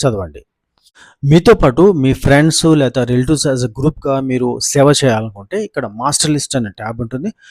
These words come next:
ఆ ట్యాబ్ని క్లిక్ చేస్తే మీకు ఈ ఆప్షన్స్ అన్ని కనిపిస్తాయి. ఇందులో ప్రతి ఒక్క మెంబర్ యొక్క డీటెయిల్స్ అన్ని ఎంటర్ చేయాల్సి ఉంటుంది. మీకు సేవకి రిజిస్టర్ చేసుకోవాలంటే ఇక్కడ సేవా సర్వీసెస్ అనే ట్యాబ్ ఉంటుంది. దాని మీద క్లిక్ చేస్తే మీకు మూడు ఆప్షన్స్ కనిపిస్తాయి.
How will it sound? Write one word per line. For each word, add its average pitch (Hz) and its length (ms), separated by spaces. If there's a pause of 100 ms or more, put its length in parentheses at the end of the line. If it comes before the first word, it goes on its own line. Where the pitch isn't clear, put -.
(320)
ఆ - 20
ట్యాబ్ని 151 420
క్లిక్ 127 280
చేస్తే 135 240
మీకు 123 420
ఈ 127 180
ఆప్షన్స్ 135 420
అన్ని 127 180
కనిపిస్తాయి. 127 560 (400)
ఇందులో 190 320
ప్రతి 151 280
ఒక్క 143 140
మెంబర్ 143 380
యొక్క 175 340
డీటెయిల్స్ 135 440
అన్ని 110 240
ఎంటర్ 131 320
చేయాల్సి 104 280
ఉంటుంది. 80 300 (1600)
మీకు 160 180
సేవకి 175 440
రిజిస్టర్ 131 440
చేసుకోవాలంటే 123 640 (380)
ఇక్కడ 143 180
సేవా 185 400
సర్వీసెస్ 156 480
అనే 131 100
ట్యాబ్ 120 280
ఉంటుంది. 139 400 (380)
దాని 143 260
మీద 196 100 (220)
క్లిక్ 135 260
చేస్తే 147 280
మీకు 156 260
మూడు 185 260
ఆప్షన్స్ 147 380
కనిపిస్తాయి. 110 540